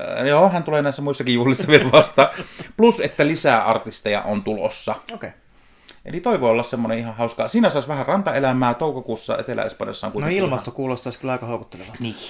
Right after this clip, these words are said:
Speaker 1: Ja hintataso.
Speaker 2: Kyllä. Ja liputkin on ihan kohtuuhintaista.
Speaker 1: Liputkin on kohtuuhintaista. Mut minnes me mennään?
Speaker 2: Joku muukin oli Espanjassa vielä vähän aikaisemmin. Tai Kataloniassa taisi olla.
Speaker 1: Barcelona.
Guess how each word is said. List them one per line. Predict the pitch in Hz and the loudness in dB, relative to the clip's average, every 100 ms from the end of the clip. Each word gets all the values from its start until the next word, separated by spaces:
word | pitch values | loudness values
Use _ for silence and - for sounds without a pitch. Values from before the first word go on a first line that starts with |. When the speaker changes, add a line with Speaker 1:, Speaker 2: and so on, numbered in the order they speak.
| - - | -16 -6
Speaker 1:
Ja | 117 110 95 - _ - | 2 4 4 0 _ -10
hintataso. | 113 98 - - - - _ _ _ _ _ _ _ _ | -10 -10 -14 -18 -18 -20 _ _ _ _ _ _ _ _
Speaker 2:
Kyllä. | - 120 113 _ _ _ _ _ 139 | -8 -6 -8 _ _ _ _ _ 2
Ja | |
liputkin | 170 196 185 135 | 4 4 2 0
on | |
ihan | 113 107 | -2 -4
kohtuuhintaista. | 98 - 95 - 214 | -10 -12 -20 -14 -4
Speaker 1:
Liputkin | 233 180 - | 0 0 0
on | 113 | 0
kohtuuhintaista. | 202 - - - - - _ _ _ _ _ - - - - - | 0 -4 -14 -20 -20 -20 _ _ _ _ _ -20 -20 -20 -20 -4
Mut | 185 - | -4 0
minnes | 214 220 | 2 4
me | 214 | 6
mennään? | 208 196 202 196 - - _ _ _ _ _ _ _ _ _ _ _ - | 8 8 4 2 -2 -12 _ _ _ _ _ _ _ _ _ _ _ -4
Speaker 2:
Joku | 175 | -2
muukin | 202 208 151 | 0 0 0
oli | 139 | 0
Espanjassa | 143 - 117 127 | 0 -2 -8 -4
vielä | 123 131 | -2 -2
vähän | 135 | -2
aikaisemmin. | 135 101 95 82 - _ _ _ _ _ _ _ _ _ _ _ _ _ _ - | -2 -4 -10 -14 -16 _ _ _ _ _ _ _ _ _ _ _ _ _ _ -8
Tai | 135 120 123 | -4 -4 -4
Kataloniassa | 135 113 98 80 87 - - | -4 -4 -4 -6 -10 -12 -12
taisi | - 90 | -14 -16
olla. | 98 - - _ - | -18 -20 -20 _ 0
Speaker 1:
Barcelona. | 214 123 104 101 | 2 2 -2 -2